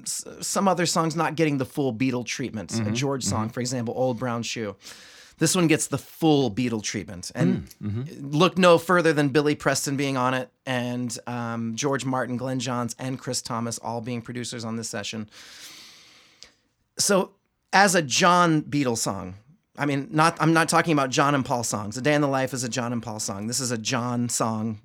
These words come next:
Speaker 1: Paul really didn't help in the song at all. This is my favorite of those songs.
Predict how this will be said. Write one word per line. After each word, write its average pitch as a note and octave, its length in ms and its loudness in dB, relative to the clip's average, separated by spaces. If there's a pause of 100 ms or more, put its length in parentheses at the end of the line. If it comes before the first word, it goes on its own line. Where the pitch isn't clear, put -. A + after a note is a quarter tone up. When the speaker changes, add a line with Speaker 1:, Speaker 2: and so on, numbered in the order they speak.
(140)
Speaker 1:
Paul C3 260 0
really C3 320 -2
didn't A#2+ 260 -2
help A2 280 -6
in G#2 100 -10
the A#2 80 -4
song G#2+ 300 -6
at A2 40 -6
all. G#2 140 -6
This C3+ 240 -4
is B2+ 100 -2
my B2 200 0
favorite A2+ 680 -6
of A2 200 -6
those G2+ 240 -4
songs. - 440 -10